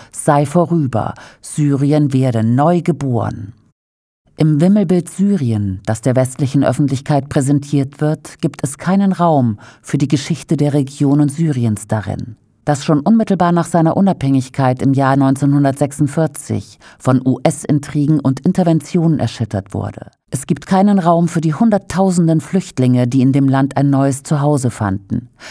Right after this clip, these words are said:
Tscherkessen und Algerier im neunzehnten Jahrhundert, Armenier Anfang des zwanzigsten Jahrhunderts. Neunzehnhundertachtundvierzig wurden Zehntausende Palästinenser aufgenommen,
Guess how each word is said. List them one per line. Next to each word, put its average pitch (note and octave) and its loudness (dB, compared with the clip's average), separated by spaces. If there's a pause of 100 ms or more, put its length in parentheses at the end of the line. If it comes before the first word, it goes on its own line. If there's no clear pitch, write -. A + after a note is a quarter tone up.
(220)
Tscherkessen D3+ 0
und - -2
Algerier D3 0
im G2+ 2
neunzehnten A2+ -2
Jahrhundert, G2 -2 (220)
Armenier F3 2
Anfang E3+ 0
des E3 -4
zwanzigsten C#3+ -2
Jahrhunderts. B2+ 0 (300)
Neunzehnhundertachtundvierzig D#3+ 0
wurden D3+ 0
Zehntausende E3 0
Palästinenser D3 0
aufgenommen, C3 2